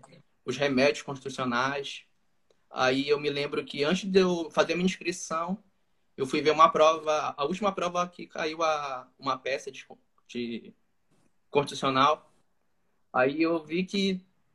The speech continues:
eu estranhei um pouco que eu nunca tinha visto uma, uma peça cobrando, se eu não me engano, era um mandado de segurança.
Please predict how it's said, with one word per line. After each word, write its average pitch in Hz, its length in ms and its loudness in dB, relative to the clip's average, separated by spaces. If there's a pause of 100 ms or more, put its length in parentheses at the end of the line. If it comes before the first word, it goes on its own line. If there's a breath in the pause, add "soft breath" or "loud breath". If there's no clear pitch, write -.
(200)
eu 147 160 -4
estranhei 175 420 2
um 190 80 6
pouco 185 300 0
que 185 100 -8
eu 170 60 -2
nunca 180 240 2
tinha 220 280 4
visto 170 480 -6 (800)
uma, 131 480 4
uma 135 240 0
peça 127 340 0
cobrando, 120 720 -4 (680)
se - 100 -2
eu 127 40 4
não 127 60 6
me 135 80 10
engano, 131 220 6
era 131 100 6
um 131 80 0
mandado 127 320 4
de - 60 -12
segurança. 135 720 0